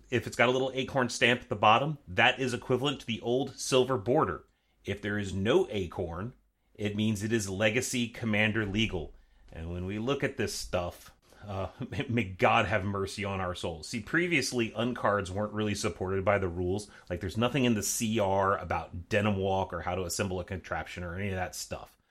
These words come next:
But generally, ungames are pretty low stakes, and the vast majority of time,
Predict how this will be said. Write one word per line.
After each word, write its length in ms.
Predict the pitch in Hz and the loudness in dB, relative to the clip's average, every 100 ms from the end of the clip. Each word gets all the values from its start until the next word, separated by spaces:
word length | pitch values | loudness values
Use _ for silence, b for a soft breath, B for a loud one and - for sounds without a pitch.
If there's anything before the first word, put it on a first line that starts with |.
| b _ | b _
But 160 | 98 90 | -4 2
generally, 500 | 131 135 131 120 - | 4 4 4 0 2
ungames 800 | 120 123 110 113 113 110 107 101 | 4 4 4 4 6 6 4 0
are 80 | 107 | -6
pretty 320 | 87 - 113 | -6 -4 -2
low 240 | 107 104 104 | 0 0 0
stakes, 640 | - 98 104 101 - - _ _ _ _ | -2 -2 -2 -4 -12 -14 _ _ _ _
and 100 | 85 | -6
the 60 | 87 | -2
vast 320 | 95 98 - | 0 0 0
majority 420 | 107 98 104 104 | -2 2 2 2
of 80 | 101 | -4
time, 480 | - 101 98 98 95 | -4 -2 0 -2 -4